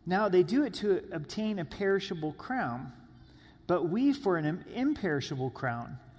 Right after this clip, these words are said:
Therefore I run thus, not with uncertainty. Thus I fight, not as one who beats the air, but I discipline my body and bring it into subjection, lest when I have preached to others, I myself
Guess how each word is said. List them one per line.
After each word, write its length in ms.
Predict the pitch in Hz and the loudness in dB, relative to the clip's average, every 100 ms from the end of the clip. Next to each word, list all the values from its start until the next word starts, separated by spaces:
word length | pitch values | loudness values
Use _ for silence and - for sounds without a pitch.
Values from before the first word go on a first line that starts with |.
| - - - - | -20 -20 -18 -4
Therefore 680 | 143 214 277 - 185 180 185 | 2 2 2 2 4 4 2
I 220 | 156 190 | 2 4
run 380 | 180 180 180 170 | 4 4 0 0
thus, 440 | 160 120 113 - | 0 0 -2 -6
not 300 | 160 175 190 | -2 0 0
with 220 | 196 190 190 | -2 -2 -2
uncertainty. 840 | 170 160 180 160 143 131 131 123 143 | -4 -2 -2 -2 -4 -8 -8 -10 -2
Thus 280 | 165 208 - | 0 2 2
I 140 | 175 | -2
fight, 460 | 170 - 247 151 160 - - - | -2 -2 0 0 -2 -10 -20 -4
not 220 | 165 196 | 2 2
as 160 | 196 165 | 2 -2
one 220 | 185 185 | -2 -2
who 140 | 170 175 | -2 -2
beats 320 | 170 170 - | -2 -2 -2
the 200 | 175 202 | 0 0
air, 320 | 220 127 - - - - - - | 0 -4 -8 -20 -20 -20 -14 -2
but 120 | 180 | 2
I 100 | 165 | 2
discipline 720 | 143 202 - 254 - 233 208 | 2 -2 -2 -6 -4 -4 -2
my 180 | 175 139 | -2 -2
body 500 | 139 208 254 185 151 | -2 0 2 2 0
and 200 | 151 147 | -2 -4
bring 260 | 139 190 214 | -2 -2 -2
it 100 | 180 | -2
into 220 | 175 165 | -2 -4
subjection, 800 | - 147 127 214 202 - 147 147 | -4 -6 -2 -2 -2 -4 -4 2
lest 540 | 160 190 151 - - - - - - | 4 4 2 -2 -10 -14 -20 -16 -4
when 140 | 170 | 0
I 120 | 185 | 2
have 340 | 160 160 - 165 | 2 -2 -4 -6
preached 320 | 220 196 - | -4 -4 -6
to 100 | 170 | -4
others, 480 | 190 214 156 156 156 - | 0 2 2 0 -2 -6
I 180 | 156 185 | -4 -2
myself 720 | 202 190 - 135 151 151 | -2 -2 -2 -2 -2 -6